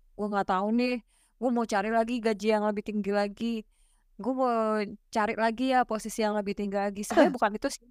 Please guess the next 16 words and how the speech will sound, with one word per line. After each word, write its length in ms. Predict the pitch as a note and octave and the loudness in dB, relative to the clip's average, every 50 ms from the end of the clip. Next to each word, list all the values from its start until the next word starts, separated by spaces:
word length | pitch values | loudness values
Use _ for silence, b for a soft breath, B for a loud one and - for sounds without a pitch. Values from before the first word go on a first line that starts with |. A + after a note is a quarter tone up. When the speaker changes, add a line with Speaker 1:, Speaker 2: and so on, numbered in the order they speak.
| - - | -12 -8
Speaker 1:
yang 120 | A3+ A3+ | -6 -6
dicari 340 | A3 G#3 - A3+ G#3+ A3 B3 | -6 -2 0 2 2 2 2
dalam 320 | B3 A3+ G#3+ G3+ G3+ G3+ F#3+ | 2 2 2 2 0 -2 -2
kehidupan 480 | G3 G#3 G3 F#3+ F3+ - F#3+ F#3+ F#3 | -2 -2 -2 -2 -2 -2 -2 -2 -2
kita 280 | - F#3 E3 - G#3 G#3+ | -4 -6 -6 -4 -6 -6
sih, 120 | - G3 | -6 -6
Kak. 200 | - - F#3 F3+ _ _ - - - - _ | -8 -6 -8 -10 _ _ -20 -20 -20 -14 _
Speaker 2:
Ya. 160 | - D#3+ D#3+ C#3 - _ - | 2 4 4 4 2 _ -4
Speaker 1:
Tapi 240 | - G3 - B3 A#3 | -4 -2 -2 -4 -2
kebergunaan 1040 | - A3+ G#3+ G3+ G#3 G#3+ G#3+ G#3+ G#3 G3 F#3+ G3+ G3 G3+ G#3 G3 E3+ F#3+ G3+ G#3 | 0 -2 -2 0 2 2 2 2 2 -2 -4 -4 -2 0 0 0 0 0 -2 -2
kita 320 | G3+ - G#3 - - A#3 A#3 | -2 -4 -4 -2 0 0 0
di 100 | A3 G#3+ | 0 0
dalam 300 | F#3+ F#3+ F#3 F#3 F#3+ F#3 | 0 0 0 0 0 -2
masyarakat 560 | F#3 F#3+ F#3+ - G3 F3+ F3 F3+ - - F3+ - | -2 -4 -4 -4 -4 -2 -2 -2 -2 -4 -6 -6
itu 180 | F#3+ F#3 - A#3+ | -6 -8 -8 -8
sebenarnya, 840 | - - F#3+ F3 F3 F3 F3 E3+ F3+ F#3+ G#3+ A3+ A#3 A#3 A#3+ A3+ | -6 -6 -6 -6 -4 -4 -4 -4 -4 -2 0 0 0 0 0 -4